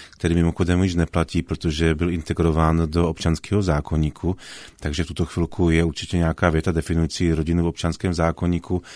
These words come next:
a to já neznám nazpaměť, nicméně dokážu si představit, že je mnohem širší a za rodinu se považují i, řekněme,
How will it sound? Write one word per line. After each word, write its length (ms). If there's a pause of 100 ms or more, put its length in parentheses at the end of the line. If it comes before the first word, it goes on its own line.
(200)
a 120
to 140
já 140
neznám 360
nazpaměť, 720
nicméně 720 (460)
dokážu 300
si 120
představit, 580
že 140
je 280
mnohem 380
širší 760 (560)
a 380
za 160
rodinu 280
se 140
považují 680
i, 420 (160)
řekněme, 600